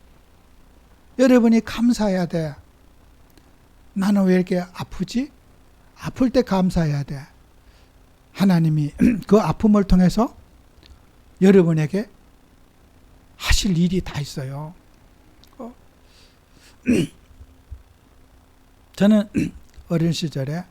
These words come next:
소화 기능이 굉장히 안 좋았어요. 그래서 음식을 먹고 소화를 못 시켰어요.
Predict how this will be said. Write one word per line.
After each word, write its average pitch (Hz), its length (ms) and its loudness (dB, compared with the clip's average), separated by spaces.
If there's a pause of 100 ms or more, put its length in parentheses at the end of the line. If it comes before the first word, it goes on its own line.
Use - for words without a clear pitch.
(220)
소화 180 340 0
기능이 185 500 -2 (200)
굉장히 226 520 -2
안 160 200 -2
좋았어요. 139 600 -10 (1080)
그래서 180 280 -2
음식을 196 360 2
먹고 180 260 -2
소화를 202 420 -2
못 180 160 -2
시켰어요. 143 680 -12